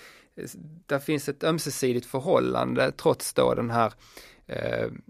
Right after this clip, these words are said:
som vi tycker, eller som svår att undvika, men det är den låga produktionskvaliteten och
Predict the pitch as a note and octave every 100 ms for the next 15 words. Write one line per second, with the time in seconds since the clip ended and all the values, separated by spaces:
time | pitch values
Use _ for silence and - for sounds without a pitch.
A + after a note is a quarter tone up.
0 | - - A2+ G#2 - - B2+ A#2+ A2+ A#2+
1 | A2+ A2+ A#2 - A#2 _ - - - -
2 | - - - F2 A#2 A2+ G#2+ - A2 A2
3 | A2 A2+ A2 C2 - - - - A#2+ A#2
4 | A2 A2 A2 A2 G#2+ - - - - -
5 | A#2 - A#2+ A#2 - A2 A2+ - - -
6 | - - - -